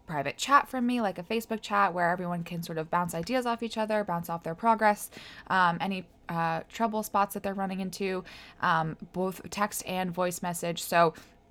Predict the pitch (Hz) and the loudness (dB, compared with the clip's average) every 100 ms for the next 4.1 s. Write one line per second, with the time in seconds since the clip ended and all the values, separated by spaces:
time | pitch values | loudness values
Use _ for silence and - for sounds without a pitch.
0 | _ _ - - 226 220 - 214 208 202 | _ _ -16 2 4 4 8 10 10 8
1 | 196 202 - 226 - 226 226 220 226 226 | 4 -2 -2 -2 4 6 6 4 2 2
2 | 226 214 220 214 226 240 180 180 180 - | 2 4 4 4 4 4 0 -2 -4 -2
3 | 175 170 175 170 165 - 170 202 190 170 | -4 -2 -2 0 -2 -6 -4 -2 2 2
4 | - | 0